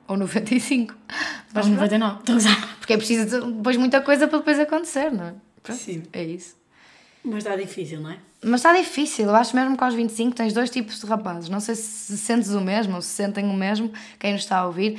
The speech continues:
Speaker 1: mas eu acho que há dois tipos de rapazes aos vinte e cinco, os que já têm namorada, ok?
Speaker 2: Uhum.
Speaker 1: Ou um anel no dedo, porque isso agora começa a ser, não é? Os noivos, Ahm, ou então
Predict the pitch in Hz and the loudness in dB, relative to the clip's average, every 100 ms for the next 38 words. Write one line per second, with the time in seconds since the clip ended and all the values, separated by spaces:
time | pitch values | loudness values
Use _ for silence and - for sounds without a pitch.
0 | - - 233 254 269 247 240 302 277 - | -10 -6 2 6 6 6 6 4 0 -4
1 | - 220 214 170 156 - - - 202 208 | -6 -4 -2 -2 -6 -16 -10 -4 -2 0
2 | 214 202 175 - 226 214 214 262 311 254 | -2 -4 -8 -6 -6 -4 6 6 8 6
3 | 233 202 190 185 175 170 160 185 240 - | 6 4 2 0 -2 -4 -6 -8 -10 -16
4 | _ _ _ _ 175 180 185 214 185 233 | _ _ _ _ -8 -4 0 2 6 6
5 | 233 220 208 247 247 208 180 190 208 - | 6 8 8 8 6 4 2 0 0 -8
6 | - 214 214 214 214 202 196 202 190 190 | -4 4 6 4 2 -2 0 -2 -2 -4
7 | 180 165 - - - - 190 226 190 180 | -4 -6 -14 -20 -20 -6 -2 0 0 -2
8 | 175 190 214 - - - - 220 233 240 | -2 -2 -4 -10 -16 -18 -4 4 6 8
9 | 240 233 - 277 311 311 302 320 330 339 | 6 2 4 4 6 4 4 4 2 -2